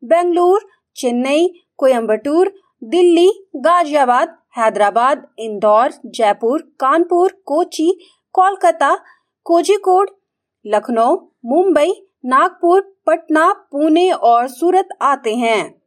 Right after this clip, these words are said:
राज्य स्तर की बात करें तो उत्तर प्रदेश में साल दो हज़ार बीस में हत्या के सबसे अधिक मामले, तीन हजार सात सौ उनासी मामले दर्ज किए गए।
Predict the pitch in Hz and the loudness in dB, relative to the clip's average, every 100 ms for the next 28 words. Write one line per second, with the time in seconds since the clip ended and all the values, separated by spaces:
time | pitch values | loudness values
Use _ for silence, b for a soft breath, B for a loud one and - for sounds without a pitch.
0 | _ _ _ 302 294 339 392 392 427 415 | _ _ _ -8 -2 0 0 0 -2 0
1 | 415 381 440 381 233 208 269 - 359 381 | -2 0 -2 -2 -2 -2 -2 -2 -2 -2
2 | 392 392 - 208 - 349 320 254 233 277 | 0 0 0 -2 0 0 0 -4 -4 -6
3 | 330 330 370 - 220 196 262 233 269 262 | -4 -2 -2 -2 -2 -2 -2 0 0 0
4 | 311 320 240 220 233 330 - 233 262 330 | 0 -2 -4 -12 -10 -10 -8 -6 -6 -8
5 | b b - 339 339 392 392 415 427 - | b b -6 -4 0 0 0 -2 -4 -4
6 | 240 240 370 349 226 214 302 311 254 208 | -6 -2 -2 0 -2 -4 -4 -2 0 0
7 | 208 262 330 _ _ _ 330 339 415 370 | -2 -4 -6 _ _ _ -2 0 2 0
8 | 330 339 370 370 269 226 226 311 277 226 | 2 0 0 -2 -2 -2 -2 -4 -4 -4
9 | 220 247 247 381 269 214 220 320 262 247 | -4 -4 0 0 0 0 -2 -2 -2 -4
10 | 247 - 233 214 202 175 | -4 -4 -4 0 0 -2